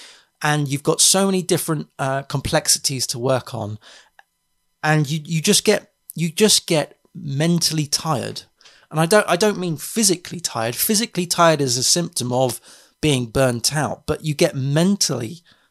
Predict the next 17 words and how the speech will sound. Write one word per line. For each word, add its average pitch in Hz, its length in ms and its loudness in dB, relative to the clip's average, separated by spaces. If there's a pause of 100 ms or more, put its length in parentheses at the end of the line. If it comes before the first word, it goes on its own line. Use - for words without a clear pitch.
tired. 104 380 -8
You 151 80 -2
also 185 180 2
get 190 180 0
emotionally 139 600 0
tired 127 420 0
as 117 160 -2
well. 120 300 0 (180)
And 165 140 4
you, 170 100 0 (320)
you 185 160 -2
just 220 220 0
can't 226 280 2
fit - 720 -2
anything 196 420 2
else 208 300 4
in. 104 220 -4